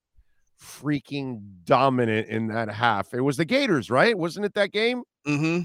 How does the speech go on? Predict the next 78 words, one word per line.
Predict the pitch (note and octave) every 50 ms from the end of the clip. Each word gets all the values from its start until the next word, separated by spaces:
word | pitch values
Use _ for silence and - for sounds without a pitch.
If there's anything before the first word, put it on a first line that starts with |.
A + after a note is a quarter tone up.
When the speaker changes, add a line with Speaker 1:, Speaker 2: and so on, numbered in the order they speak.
| - -
Speaker 2:
Yes. | B2+ C#3 C3 A#2+ G#2+ - - - -
Speaker 1:
For | - - _
Kevin | - E3 F3 F3+ E3+ -
Beard, | G3+ A3 A3+ G3+
was | F3 D#3+ D3+ C3+
it, | D#3 -
am | E3 D#3+ D#3 D3+
I | D#3+
right | D#3+ E3 F3+ G#3 A#3+ A#3
or | A3+ G3+
am | F3 E3
I | E3
wrong | D#3+ D#3+ D#3+ D3+ D3 C#3
on | C3+ C3 B2
Speaker 2:
I | A#2+ C3+
Speaker 1:
that? | C3
Speaker 2:
believe, | C#3 C#3+ D#3 D#3 D3
Speaker 1:
It | C3 C#3
was, | D#3
Speaker 2:
I | C#3 C#3+
believe | C#3 C#3+ - D3+
Speaker 1:
right? | D3
Speaker 2:
you're | D3 C#3+
accurate. | C#3 C#3 C3+ - - A2+ A2 -
Yes, | B2 A#2 A2 G#2+ - - -
correct. | - - A#2+ A2+ F#2+ - - - - _ _ -
Mm-hmm. | A#2+ A2 A#2+ B2+ C3 C3+ _ _ _ _ _ G#2+
Speaker 1:
Yeah, | G2 F2+ E2+ D2+ - _ _ _ _ _ _ _ -
I | G2+ G2+ G2
Speaker 2:
Yeah, | C3 B2
he, | B2+ D3
Speaker 1:
remember | - E2
Speaker 2:
he | D3+ F3
Speaker 1:
that. | F3+
Speaker 2:
didn't, | F#3 F#3+ G3+ -
he | - D3+ G3
didn't | G3+ G#3+ G3
have | G3 G3 F#3+ F3
a | E3
stellar | - - F3 E3+ E3+ E3
career | - - D#3+ D3+ E3 E3+
at | F3 D#3+
Miami, | E3 E3+ E3+ F3 F#3 F#3 E3
but | C#3+ C#3
he | C#3 C3+
was | B2+ A#2+
solid. | - - C3+ B2 A2+ G2 F2+ F2+ G2+
He | A#2 B2+
was | B2+ B2+ A#2+
a | A#2+
solid, | - - A#2+ A#2 A#2 A2+ A2 A2 G#2+
uh, | A2+ G#2+ G#2+ G#2 G#2 G2 -
solid | - - A2+ A2 A2 G#2+ G#2
guy. | A2 A2 A2 A2
He | B2
wasn't | B2 B2 B2 A#2+ A#2+ A#2+ - -
as | A#2 A2
good | A2 A#2 B2 A#2+
as | A#2 A2
Leonard | A#2 B2 A#2+ A#2+ B2
<laughs> | -
Hankerson | C3+ C3 A#2 A#2+ A#2+ - - C3
or | B2 C3
Reggie | - C3+ B2 A#2 B2
Speaker 1:
No, | - D3+ B2
Speaker 2:
Wayne | B2 A#2+ A#2+ D3
Speaker 1:
no, | E3+ D#3+ D#3
no, | D#3 D#3 D3+
no, | D3+ D#3
Speaker 2:
or | D3
Speaker 1:
no. | D3 C#3+
Speaker 2:
anything | D3 D3+ C#3+ D3+ D3+ C#3
Speaker 1:
But | C3+
Speaker 2:
like | C3+ C3 A#2+
that, | C3+ - F#3 -
Speaker 1:
that | - -
Speaker 2:
but | - -
Speaker 1:
day, | - -